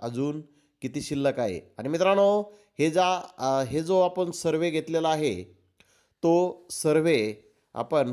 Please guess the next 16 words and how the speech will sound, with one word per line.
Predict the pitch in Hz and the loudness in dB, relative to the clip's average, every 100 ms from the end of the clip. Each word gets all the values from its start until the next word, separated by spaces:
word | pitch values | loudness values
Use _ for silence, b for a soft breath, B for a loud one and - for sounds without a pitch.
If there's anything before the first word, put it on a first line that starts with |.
| 123 | -6
फॉरवर्ड | 123 127 160 175 | -2 2 4 2
करा, | 170 143 95 - | 2 0 0 -4
आपल्या | - 131 143 | -8 -4 -4
गावच्या | 135 127 135 135 147 | -2 -2 -2 -2 -4
ग्रुपवर | 120 127 135 156 147 98 92 b b b - | -2 -4 -2 2 2 2 -4 b b b -10
आपण | 117 147 135 110 101 - _ | -6 -2 -2 -2 -12 -18 _
त्याची | 123 120 131 | -10 -6 -4
लिंक | 143 160 143 | -2 -4 -2
टाका, | 143 131 107 82 b b b b 139 | -2 -2 -6 -10 b b b b -2
जेणेकरून | 190 208 214 202 147 | 2 4 4 4 4
इतरही | 151 175 180 180 | 2 2 4 2
शेतकरी | 170 170 - 180 156 117 123 | 0 -6 -4 -2 0 0 -4
त्यावरती | - 143 151 160 175 | -2 0 0 -2 -2
वोटिंग | 147 151 202 190 | 0 0 0 -4
करतील | 180 156 135 113 87 - b b b | -2 -2 -2 -4 -6 -14 b b b
आणि | 135 175 143 127 | -2 0 0 -4